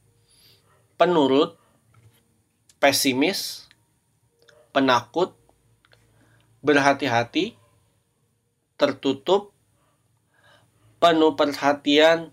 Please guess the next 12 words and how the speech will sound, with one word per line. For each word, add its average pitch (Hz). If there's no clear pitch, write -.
dan 143
damai. 113
Nah, -
kalau 139
misalnya 139
simpel 160
di 139
dalam 123
sosial, 120
si 127
Es-, -
Esen, 151